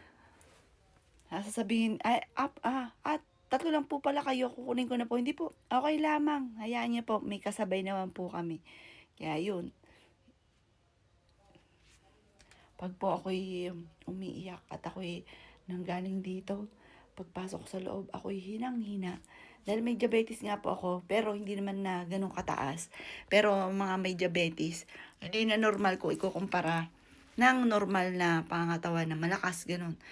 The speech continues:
Kasi yun nga po, ma-, nagiging mahina na. May araw na parang sobrang energetic, may araw naman na parang nanghihina, yung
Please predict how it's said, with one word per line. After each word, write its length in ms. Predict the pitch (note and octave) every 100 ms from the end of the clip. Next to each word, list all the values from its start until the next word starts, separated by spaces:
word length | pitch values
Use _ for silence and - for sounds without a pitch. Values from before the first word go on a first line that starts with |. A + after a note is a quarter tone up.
| - - -
Kasi 480 | F3 F3+ F3 E3+ E3+
yun 160 | F3
nga 160 | E3 D#3+
po, 240 | - - - _ _ _ - - -
ma-, 400 | D#3+ D#3 D3+ D#3 - - - - -
nagiging 480 | - E3+ F#3 F3 F#3+
mahina 480 | F#3 F#3 F#3 E3+ D3+
na. 160 | D3 D#3
May 160 | D#3 F3+
araw 320 | F#3 F#3+ F#3
na 80 | F#3
parang 320 | F3 E3+ E3 E3 - -
sobrang 800 | - - F3 E3+ E3+ E3+ E3+ E3 D#3+ E3 -
energetic, 880 | D#3 E3 E3 D#3 G3+ G3+ G3 F#3 - - - - F3
may 160 | F3
araw 240 | E3 E3+ E3+
naman 320 | E3+ E3 E3
na 80 | E3
parang 400 | D#3+ D#3+ D#3+ E3+ - - -
nanghihina, 880 | E3+ F3 F#3+ B3 B3 A3+ G#3+ - -
yung 160 | F#3